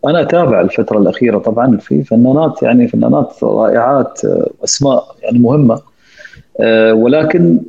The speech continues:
آه، اللي، اللي، اللي، اللي يصير أخوي خالد إنه، آه،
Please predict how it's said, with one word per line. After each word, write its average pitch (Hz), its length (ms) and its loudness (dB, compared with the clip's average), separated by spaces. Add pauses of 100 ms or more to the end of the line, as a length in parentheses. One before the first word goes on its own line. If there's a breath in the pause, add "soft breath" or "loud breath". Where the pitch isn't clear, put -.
آه، 127 320 2 (240)
اللي، 147 220 4
اللي، 147 360 2
اللي، 143 260 2
اللي 143 280 4
يصير 170 440 0
أخوي 151 200 0
خالد 143 400 0
إنه، 131 300 4 (1040)
آه، 104 760 0